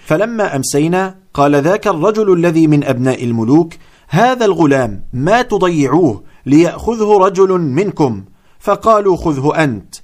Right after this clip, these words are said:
فقال لي: 'هلم.' فذهب بي إلى غاره، وقال لي: 'هذا خبز وهذا أدم، فكل إذا غرثت، وصم إذا نشطت، وصل ما بدا لك، ونم إذا كسلت.' ثم قام في صلاته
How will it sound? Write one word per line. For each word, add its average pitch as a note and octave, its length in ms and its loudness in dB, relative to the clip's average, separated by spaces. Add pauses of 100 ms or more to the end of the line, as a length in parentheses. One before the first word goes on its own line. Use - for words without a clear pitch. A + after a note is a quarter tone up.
(240)
فقال D3+ 400 0
لي: C#3+ 400 0 (120)
'هلم.' C3 640 -2 (280)
فذهب G#3 480 0
بي E3+ 180 0
إلى C#3+ 320 2
غاره، B2 360 -2 (280)
وقال F3 600 0
لي: F#3+ 320 -4
'هذا D#3+ 380 -2
خبز F#3+ 320 -6
وهذا E3+ 600 0
أدم، G3 500 -2
فكل D3+ 320 -2
إذا D3+ 320 0
غرثت، B2+ 640 -4 (140)
وصم E3+ 560 0 (320)
إذا F3 300 0
نشطت، C3+ 760 -4 (300)
وصل G3+ 480 -2
ما D#3 160 0
بدا C3+ 300 0
لك، A2+ 400 -6 (120)
ونم F#3+ 360 2
إذا D#3 280 -2
كسلت.' B2 800 -8
ثم A#3 260 -4
قام A#3+ 340 -2
في F3 160 -4
صلاته C#3+ 640 -2